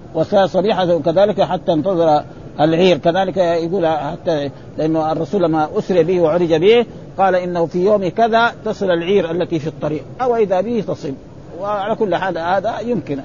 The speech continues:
أما الأول هذاك خلاص ما فيها. ها؟ فجمعوا غنائم فقبلت النار لتأكله ف-، فأبت أن تطعمهم، فقال: "فيكم غلول".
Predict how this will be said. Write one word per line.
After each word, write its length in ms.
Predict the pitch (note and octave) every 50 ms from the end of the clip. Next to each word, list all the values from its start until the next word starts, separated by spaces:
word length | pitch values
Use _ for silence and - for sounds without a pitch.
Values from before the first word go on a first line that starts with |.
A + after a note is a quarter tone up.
| - C#3+
أما 180 | F3 F#3+ F#3
الأول 400 | F#3 E3+ E3 E3+ G#3 A3+ A3 G3
هذاك 320 | F3 E3+ D#3 G3+ A#3 A3+ -
خلاص 380 | - A3 G3 D#3+ C#3+ C3+ -
ما 140 | E3+ E3+ D#3
فيها. 300 | C#3 D#3+ D3+ D3 C3+ C3 - - - - - - -
ها؟ 140 | D#3+ F#3+ G#3
فجمعوا 460 | - F3 E3 G3+ G3 F3 E3 D#3+ D3+
غنائم 320 | C#3+ D3+ D#3 F3 A3 A3
فقبلت 840 | F#3+ G3+ F#3 F3+ F3+ D#3+ C#3+ - - - - - D3+ G3 G#3+ G3+ -
النار 280 | F3 E3 F#3 G#3 G#3 F#3
لتأكله 440 | D#3+ - F3 - - G#3+ A3+ A#3+
ف-، 220 | G3+ F3 F#3 D#3 A#2+ - - - - -
فأبت 420 | - - F#3 G#3+ F3 E3+ D3 -
أن 140 | - E3+ D#3+
تطعمهم، 400 | C#3+ E3+ C3+ E3 E3 G3 G3+ E3+
فقال: 380 | D3 E3+ - F3 F3 E3 D3+ D3
"فيكم 400 | - G3+ F#3 - F3+ D#3 D3+ D3
غلول". 340 | D3 D#3 F#3+ A3 A#3+ B3